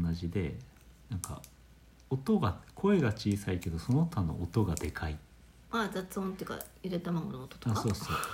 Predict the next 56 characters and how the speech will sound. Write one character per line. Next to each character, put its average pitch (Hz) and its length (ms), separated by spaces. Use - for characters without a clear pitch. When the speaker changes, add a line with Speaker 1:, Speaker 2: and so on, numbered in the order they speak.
Speaker 1:
ゆ 123 60
で 147 120
卵 175 400
界 131 200
っ - 20
て - 180
い - 40
う - 20
の 85 60
が - 60
結 110 240
構 - 160
最 98 160
初 95 120
の 98 80
方 92 80
に 82 60
出 82 80
て 85 120
き - 100
て、 85 200
Speaker 2:
う 78 160
ん、 170 40
カ - 140
ン - 40
カ - 160
ン 180 60
カ - 100
ン。 - 60
Speaker 1:
普 220 60
通 143 100
に 147 60
喋 143 280
っ - 20
て 120 120
て、 85 200
カ - 180
ン 147 140
カ 151 160
ン - 20
っ 151 40
て 135 80
い - 20
う - 40
か、 78 80
な 95 80
ん 101 40
か、 - 160
バ 143 260
ー - 20
ン、 101 200
バ 135 100
ー 135 220
ン - 20
っ - 20
て、 135 300